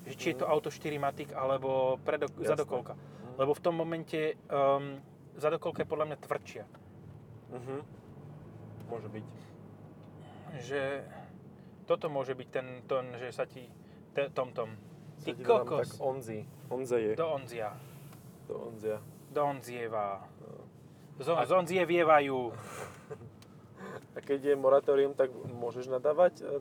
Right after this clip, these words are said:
Speaker 2: tým hovadám? Ja by som im ponadával trošku.
Speaker 1: Akože, ja som nad týmto rozmýšľal, ale my to natáčame v novembri.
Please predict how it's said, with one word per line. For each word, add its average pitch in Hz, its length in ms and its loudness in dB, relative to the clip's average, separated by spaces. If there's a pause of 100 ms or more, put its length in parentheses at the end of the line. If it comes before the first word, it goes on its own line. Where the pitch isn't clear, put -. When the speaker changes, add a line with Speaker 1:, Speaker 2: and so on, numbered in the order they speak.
Speaker 2:
tým 143 160 -4
hovadám? 151 480 4
Ja 117 100 -4
by 113 100 -4
som 117 140 -8
im 120 80 -8
ponadával 113 540 2
trošku. 110 260 -6 (400)
Speaker 1:
Akože, - 400 0 (220)
ja 160 120 -2
som 175 140 -4
nad 180 140 -2
týmto 220 200 -4
rozmýšľal, 135 520 -4
ale 127 180 -2
my 131 100 -10
to 143 120 -12
natáčame 143 420 -4
v 139 80 -14
novembri. 147 420 -6